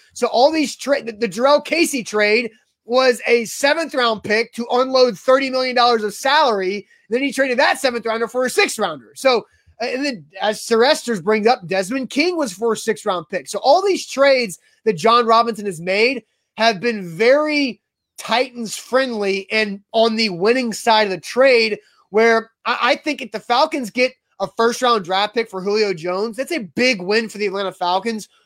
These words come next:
who are in full rebuild and full, you know, cap saving mode.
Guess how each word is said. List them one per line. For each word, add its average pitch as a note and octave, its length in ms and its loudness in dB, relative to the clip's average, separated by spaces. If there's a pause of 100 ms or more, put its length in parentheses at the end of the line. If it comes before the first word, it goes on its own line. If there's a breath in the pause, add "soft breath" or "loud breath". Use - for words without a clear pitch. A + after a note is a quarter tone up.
(100)
who B3 160 2
are A#3+ 100 6
in G3 120 -2
full C#4 460 2
rebuild A#3 800 2
and G3 160 -8
full, C4+ 580 -2 (280)
you G3+ 60 -10
know, G3+ 220 -4 (420)
cap A#3+ 460 -2
saving A3 680 0
mode. G3 300 -2